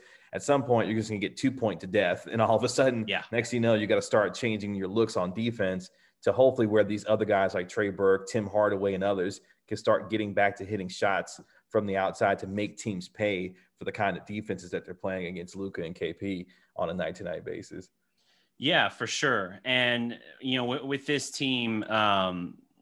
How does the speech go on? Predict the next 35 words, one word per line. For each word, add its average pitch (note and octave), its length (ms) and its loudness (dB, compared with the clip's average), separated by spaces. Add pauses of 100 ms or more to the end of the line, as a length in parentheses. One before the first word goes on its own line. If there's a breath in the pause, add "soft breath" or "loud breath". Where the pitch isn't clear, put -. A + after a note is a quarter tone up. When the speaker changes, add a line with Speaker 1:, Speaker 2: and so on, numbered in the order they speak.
(680 soft breath)
Speaker 2:
with D3 160 2
this D#3 240 4
team C3 240 4
working A#2+ 360 4
like G2+ 220 2
it G#2 80 -2
has G2 320 4
been, F#2 260 -2
it's G2 180 -2
had A#2 180 4
to G#2+ 60 0
go G#2 200 2
through G2 380 -4
a, G2 240 -2
a - 20 -4
brutal A2 640 0 (280 loud breath)
stretch A#2+ 420 2
of G2+ 100 -2
the G2+ 80 -4
season. G2 580 -2
Obviously, F#2+ 380 -4
we F#2+ 80 -6
talked F#2+ 220 -6
about F#2 160 -4
how F#2+ 100 -6
many F#2+ 140 -4
guys F#2 500 2 (360 loud breath)
have F#2 240 -2
been G2 260 2
out G2 300 4
at F#2+ 180 -4
times F#2 380 -2
this F2+ 260 -8
year, F2 400 -4 (360 soft breath)
but G2 420 4